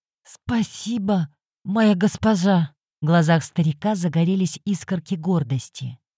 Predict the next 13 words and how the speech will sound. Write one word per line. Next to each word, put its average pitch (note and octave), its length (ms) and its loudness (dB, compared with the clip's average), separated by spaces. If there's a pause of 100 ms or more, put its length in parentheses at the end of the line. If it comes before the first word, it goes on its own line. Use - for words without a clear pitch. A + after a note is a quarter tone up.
(380)
«Рассказывай, G3+ 640 0
что F#3 240 -4
приключилось, F3+ 720 -2
Грэмис», — C3 580 -2 (360)
попросила D#3 520 0
адептка. C3+ 580 -4 (320)
«Дык F3 380 -4 (100)
зуб C4 420 -2
заболел! A#3+ 720 2 (280)
Мочи C4+ 560 -2
не C4 180 0
было A#3 300 2
как». - 460 0